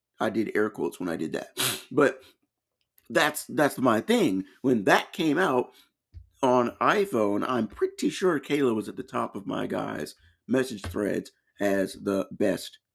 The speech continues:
friend. It was mind-boggling how much time they spent together on campus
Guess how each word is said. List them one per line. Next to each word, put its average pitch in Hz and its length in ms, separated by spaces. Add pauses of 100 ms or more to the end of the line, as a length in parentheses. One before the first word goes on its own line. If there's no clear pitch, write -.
(200)
friend. - 440 (3750)
It 156 200
was 165 320 (500)
mind-boggling 175 1120
how 147 140
much 143 240
time 151 400
they 123 120
spent - 380
together - 520 (600)
on 104 360
campus - 760